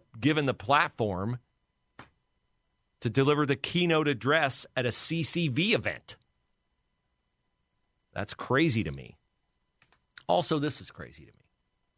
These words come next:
We hear all the time from Columbus City Schools about how they're there for the kids and, "Oh, we gotta have money for these programs and this program and that program." And,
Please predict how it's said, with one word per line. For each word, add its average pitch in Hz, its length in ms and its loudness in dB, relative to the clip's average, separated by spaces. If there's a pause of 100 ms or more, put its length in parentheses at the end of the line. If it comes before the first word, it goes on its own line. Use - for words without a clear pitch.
(1300)
We 160 120 2
hear 226 180 6
all 175 80 4
the 139 80 -6
time 156 240 0
from 123 160 -2
Columbus 127 360 0
City 127 180 -2
Schools 127 320 -2
about 113 200 2
how 120 120 0
they're 110 140 -2
there 135 180 -2
for - 100 -12
the 107 80 -8
kids 175 420 0
and, 131 80 -2
"Oh, 160 80 0
we 135 80 -2
gotta 131 180 2
have 117 180 0
money 147 220 0
for 120 100 -10
these 139 240 0
programs 156 560 -2
and 107 100 -2
this 165 140 0
program 151 480 0
and 92 100 0
that 147 160 0
program." 151 480 0
And, 87 100 -4